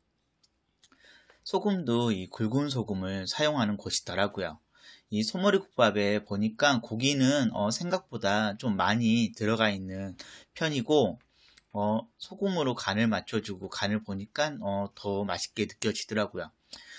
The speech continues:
소머리국밥답게 이 소머리 쪽 고기 제대로 들어가 있고 이 먹기 전에 부추도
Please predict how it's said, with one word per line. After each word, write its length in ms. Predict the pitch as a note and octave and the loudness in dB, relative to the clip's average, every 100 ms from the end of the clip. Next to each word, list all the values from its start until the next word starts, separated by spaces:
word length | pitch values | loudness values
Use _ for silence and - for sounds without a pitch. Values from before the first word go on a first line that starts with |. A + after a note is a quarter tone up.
| - - | -18 -4
소머리국밥답게 1300 | - G#3+ F#3 A2 B2 - B2 B2 - - - D#3+ | 6 6 8 4 4 -2 -4 -4 -6 -8 0 2
이 200 | B2 G2 | 4 2
소머리 560 | G#2+ - F3 B2 G2 A2 | 0 0 0 2 2 0
쪽 440 | - G2+ A2+ A#2 - | 2 2 4 2 -2
고기 380 | G#2 G2 A2 G#2+ | -8 0 0 2
제대로 440 | G2+ G2+ B2 G#2+ | -2 0 0 0
들어가 320 | - G#2+ A2 | -2 0 2
있고 540 | F2+ - - C3+ F2+ - _ - _ _ | 0 -4 2 2 2 -2 _ -20 _ _
이 280 | F#2+ F#2+ F#2+ | -8 -6 -4
먹기 320 | F2+ - C3 | -4 -2 -2
전에 460 | A2+ G2 F#2+ G2 F#2 | 0 0 -2 -2 -4
부추도 760 | - B2+ - A2+ G2 G2 G#2 | -8 -6 -4 0 2 2 2